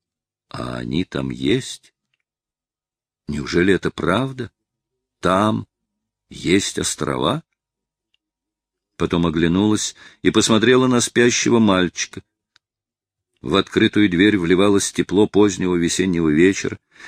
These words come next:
тёмным покрывалом окутавшего улицы, по которым больше никто не ходил, где никто больше не жил и не зажигал света в своём доме. Потом женщина, наконец, снова взглянула на Лифа и сказала:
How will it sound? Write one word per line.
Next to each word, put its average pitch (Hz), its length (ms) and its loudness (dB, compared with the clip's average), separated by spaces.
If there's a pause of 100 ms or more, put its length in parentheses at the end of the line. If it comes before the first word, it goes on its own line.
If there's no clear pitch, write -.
(120)
тёмным 113 420 4
покрывалом 107 760 2
окутавшего 95 720 -2
улицы, 117 600 0
по 95 140 -2
которым 98 320 0
больше 98 260 0
никто 95 260 -2
не 98 100 0
ходил, 98 420 -2 (480)
где 104 240 2
никто 113 340 4
больше 110 340 0
не 92 220 2
жил 101 520 0
и 87 200 -2
не 90 120 2
зажигал 80 440 0
света 92 460 0
в - 40 -12
своём 69 300 -4
доме. 104 300 2 (1000)
Потом 120 300 2
женщина, 117 420 2
наконец, 113 400 0
снова 110 400 0
взглянула 101 500 0
на 101 100 0
Лифа 113 320 -2
и - 40 -2
сказала: 101 540 0